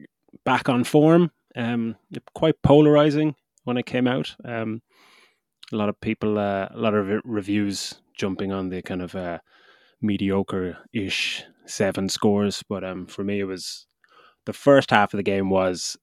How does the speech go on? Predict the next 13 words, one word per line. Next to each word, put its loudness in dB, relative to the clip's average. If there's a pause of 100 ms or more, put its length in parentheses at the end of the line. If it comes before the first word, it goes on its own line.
(120)
um, -8
a -8
nine, -4
nine -6
point -4
five, -6 (160)
especially 0
the -10
first -6
twenty -6
hours. -4
I -6
was -16